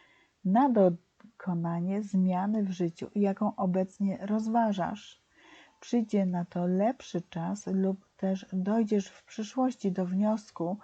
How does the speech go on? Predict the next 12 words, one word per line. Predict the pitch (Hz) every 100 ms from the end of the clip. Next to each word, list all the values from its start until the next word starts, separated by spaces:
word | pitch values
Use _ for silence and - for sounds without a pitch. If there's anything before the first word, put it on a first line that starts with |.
| - - -
że | - 202
pragniesz | 190 240 240 226 208
dokonać | 185 190 190 220 214 208 -
transformacji | - 214 233 233 - 190 180 180 175 - 202 -
innego | 208 180 170 160 175
typu. | 180 - 196 190 - - 202 _ _ _ _ _ _ _ _ _ _ _ _ _ - - - - _
No | 254
proszę, | 254 415 339 175
to | 180
jest | 202 208
właśnie | 196 202 196
ten | 190 185 180